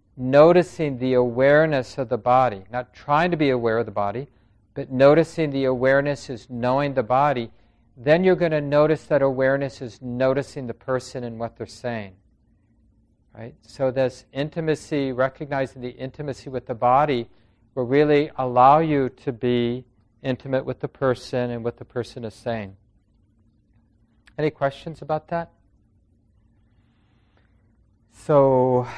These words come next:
what do you think? About seventy? So, that would mean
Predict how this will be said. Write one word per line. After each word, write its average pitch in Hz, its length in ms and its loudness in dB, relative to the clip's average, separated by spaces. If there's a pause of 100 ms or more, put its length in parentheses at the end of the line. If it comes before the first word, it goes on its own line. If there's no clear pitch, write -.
(160)
what 139 120 -10
do 131 60 -8
you 123 80 -2
think? 104 520 -12
About 117 500 -6 (320)
seventy? 190 640 -2 (380)
So, 117 540 -6 (520)
that 123 160 -12
would 117 160 -10
mean 120 840 -6